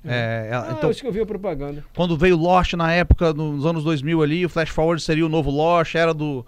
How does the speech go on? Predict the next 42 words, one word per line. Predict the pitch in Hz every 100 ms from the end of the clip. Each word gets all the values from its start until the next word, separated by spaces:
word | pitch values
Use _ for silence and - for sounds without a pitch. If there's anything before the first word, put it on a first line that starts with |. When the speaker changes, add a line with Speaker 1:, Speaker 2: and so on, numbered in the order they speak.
| - _ - -
Speaker 2:
Se | 170
eu |
não | 170
me | 160
engano, | 160 175
era | 160 151
pro-, | - 143
era | 139 135 - - - -
produzida | 185 190 139 110 175 151 131
por | 131 143
algum... | 139 156
Devia, | 127 160 160
o | 131 131 123
J | 127 160
J | 147
Abrams | 143 156 139
devia | 127 147
assinar | 147 139 147
como | 156
produtor | 123 135 - 131
executivo, | 127 - - 160 175 135
uma | 135
coisa | 143 147 135
assim. | 170 175 - - - - - - - -
E | 175
era | 254
interessante, | 277 269 285 - 240 -
tinha | 180
bons | 202 226
atores, | 220 175 202 233 139 -
tinha | 147 147 139
no, | 143 147
no | 147
começo, | - 139 151 185 190
só | - 185
que | 196
a |
série | - 196
meio | 196 196
que | 196
se | -
perde... | 196 - 151 185 165 170 170